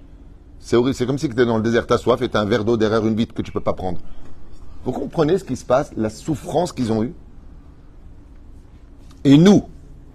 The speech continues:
avec tous les bonheurs du monde, on ne pourrait, on n'arriverait pas à cinq pour cent de le, du bonheur de Yitzhak. Sa mère, quand il était aveugle, ce qu'il a dit, « Dieu veut que je serve dans la cécité, et Zéyofi.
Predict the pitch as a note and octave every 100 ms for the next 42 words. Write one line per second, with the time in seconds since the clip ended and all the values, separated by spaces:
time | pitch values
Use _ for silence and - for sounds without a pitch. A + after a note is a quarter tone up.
0 | - - - C3 C#3 D#3+ - A3+ G#3+ D#3+
1 | D#3+ D#3+ C3+ B2+ C3+ D3+ C3 A2 B2 C3
2 | B2+ B2+ B2+ A#2 B2 - - F3+ - C#3+
3 | - D#3 B2 A#2 G2+ G#2 A#2 B2 A#2+ A#2
4 | G#2+ - F#2 - - - - - - -
5 | F#3+ G#3 A#3+ D3+ F3+ G3 A#3 F3 C#3 A#2
6 | - D#3 B2+ A2 C3 - - - - -
7 | G#2 E3 E3 C3+ C3 C3 E3 C3+ F2+ -
8 | - G2 A#2 G#2 A2+ G#2+ G2+ C#3 F3+ -
9 | - - - E3 E3+ E3+ E3+ D#3+